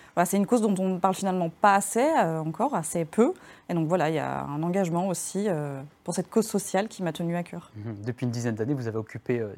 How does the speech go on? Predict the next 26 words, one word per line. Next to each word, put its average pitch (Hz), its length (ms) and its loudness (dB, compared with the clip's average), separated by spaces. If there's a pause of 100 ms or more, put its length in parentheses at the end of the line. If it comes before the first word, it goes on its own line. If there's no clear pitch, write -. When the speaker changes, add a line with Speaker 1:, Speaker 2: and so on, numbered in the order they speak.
(100)
Speaker 2:
différents, 120 720 2
euh, 110 80 0
postes. - 400 -4
Pourquoi - 260 4
vous 127 260 -2
y - 20 4
êtes 127 140 -4
toujours ? 120 560 -8 (540)
Speaker 1:
Alors, 180 140 4
c'est - 80 0
vrai 233 80 6
que 311 80 -2
ça 202 60 0
fait 254 240 0
dix 214 260 2
ans - 40 2
que - 120 -8
je - 60 -12
suis 190 100 0
à - 20 4
l'agence 202 300 2
maintenant, 180 400 -2
même 190 140 0
un 170 80 -2
peu 156 100 -4
plus. 202 300 -2